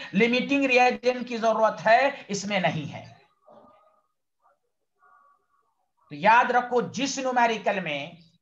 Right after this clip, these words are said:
limiting reagent तभी निकलेगा जब amount of, point सुनिए, amount of more than one reactant are given in the problem।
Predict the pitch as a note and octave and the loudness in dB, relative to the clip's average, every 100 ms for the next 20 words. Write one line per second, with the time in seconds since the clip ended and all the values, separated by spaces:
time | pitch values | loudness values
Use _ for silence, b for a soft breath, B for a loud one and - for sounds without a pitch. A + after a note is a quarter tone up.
0 | _ _ _ - F3+ A3+ F#3+ C#4 C4+ B3 | _ _ _ -12 -6 -6 -6 -6 -4 0
1 | A#3+ A#3 C4+ C#4 A#3 G3+ C#4 D#4+ C4+ A3 | 0 0 -4 -2 -2 -2 -2 -4 -6 -8
2 | F#3+ F#3 F#3+ A3+ B B B2+ D3+ A3+ - | -6 -2 -4 -4 B B -6 0 0 -2
3 | F#3 G3+ G3+ G#3+ B3 D#4+ D4+ - - G3+ | -4 -4 -2 0 -2 -4 -12 -10 -2 2
4 | F#3+ F#3 F#3 G3 - _ _ _ - G3+ | 4 4 2 0 -10 _ _ _ -2 0
5 | A3+ - A3+ A3 G3 - F#3 F#3+ G3+ A#3+ | 0 -6 -12 -8 -8 -4 -2 0 2 0
6 | C#4 C#4 - - G3 G3+ A3+ - _ b | -2 -10 -12 -2 2 4 2 -2 _ b
7 | b b - D#3+ F#3 A#3 C4+ C4+ - A3 | b b -12 -4 0 2 4 2 0 0
8 | A3 B3+ B3 G#3+ B2 A#2+ C4 E4+ D4+ D#4 | 2 2 -2 -8 -8 0 2 2 -2 0
9 | D#4+ C#4+ - C4+ C4 B3+ A#3+ F#3+ A#3 A3 | -2 -2 -6 -8 -2 -2 -2 -4 -8 -8
10 | G#3+ G3 F3+ - D3+ B2 A#2+ | -8 -6 -6 -4 -8 -6 -12